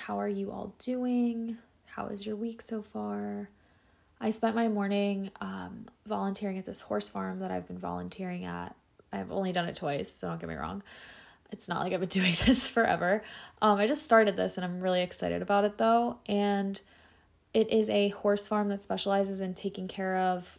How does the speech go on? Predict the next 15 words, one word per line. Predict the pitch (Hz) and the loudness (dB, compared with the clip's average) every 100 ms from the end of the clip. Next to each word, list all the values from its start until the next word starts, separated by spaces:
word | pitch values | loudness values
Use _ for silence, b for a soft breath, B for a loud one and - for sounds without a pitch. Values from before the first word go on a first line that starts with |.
| _ | _
retired | 196 185 - 185 175 185 185 | -8 -8 -6 -6 -2 -2 -2
horses. | - 180 170 - 233 240 | -4 -8 -4 -2 0 0
So | - 185 | 0 -2
a | |
lot | 180 175 185 | -2 -2 -2
of | |
these | 185 180 | -6 -6
horses | 180 180 190 | -8 -8 -8
are, | - - - _ | -8 -8 -12 _
you | 214 | -10
know, | 180 - 208 - | -8 -8 -12 -8
in | 240 | -4
their | 247 | -4
twenties, | 240 - 220 226 220 220 214 | -6 -4 -2 0 0 0 -4
thirties. | - 208 196 202 196 202 | -6 -4 -2 0 -2 -4